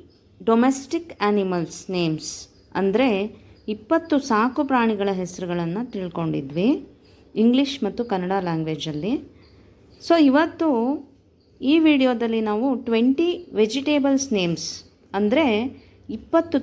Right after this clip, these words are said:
ತರಕಾರಿಗಳ ಹೆಸರುಗಳನ್ನು ಇಂಗ್ಲಿಷ್ ಮತ್ತು ಕನ್ನಡದಲ್ಲಿ ತಿಳ್ಕೊಳ್ಳೋಣ. So let's start the video. ಫಸ್ಟು ಪೊಟ್ಯಾಟೊ. ಪೊಟ್ಯಾಟೊ, ಆಲೂಗಡ್ಡೆ.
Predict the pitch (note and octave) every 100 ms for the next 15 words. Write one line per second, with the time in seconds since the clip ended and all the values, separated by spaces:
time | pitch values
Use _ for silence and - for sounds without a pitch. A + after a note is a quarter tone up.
0 | A#3 A3 A3 D4 D4 C4 A#3+ G#3 G3+ A3
1 | G#3+ G3+ F#3+ G3 C#4 G#3 G3 A3+ - -
2 | - - B3+ C#4+ D4+ - A3 A3+ A3+ G3
3 | G3+ G3+ F3 F3 C#4+ - F#3+ E3+ F3 E3
4 | D#3+ G3+ D#4 - - - - - - -
5 | D#4 E4 B3+ A3+ - - A#3+ A3 A3 A3
6 | G#3+ D4 - - G3 F#3+ E3 E3+ G3 D4+
7 | - - - - - - - - - D#4+
8 | D#4+ - E4+ D4 A#3 C#4 - - _ -
9 | - - - - - - A#3+ A#3+ G#3 G3
10 | F#3+ F3+ D3+ - _ _ _ _ _ -
11 | - - - - - - - - G#3 G#3+
12 | G#3+ A#3 A#3 F#3+ D#3+ D3 - _ _ -
13 | _ _ - - - F#3+ G3+ G#3 A#3 A3
14 | F3 D3 E3+ E3+